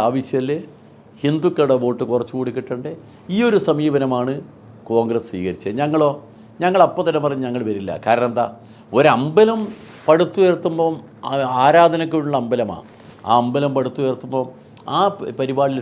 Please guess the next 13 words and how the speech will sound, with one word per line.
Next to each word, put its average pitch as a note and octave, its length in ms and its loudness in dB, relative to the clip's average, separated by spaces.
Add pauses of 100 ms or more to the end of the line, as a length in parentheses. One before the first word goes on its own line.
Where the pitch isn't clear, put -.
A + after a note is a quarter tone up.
ക്ഷണിച്ചാൽ A2+ 360 -6
നമുക്ക് A2 220 -10 (100)
പോകാം. F2+ 280 -8 (480)
പക്ഷേ F#3 260 -2 (520)
ഒരു C#3 120 4 (180)
പള്ളി C3 420 -2
പൊളിച്ച F#3 280 2 (100)
സ്ഥാനത്ത് D#3+ 480 -2
അമ്പലം C3 320 -4
പണിയുന്നത്, F#2+ 420 -10 (520)
അങ്ങനൊരു A3 380 0
വിഷയം D#3+ 280 -2
വരുമ്പോൾ C3 320 -4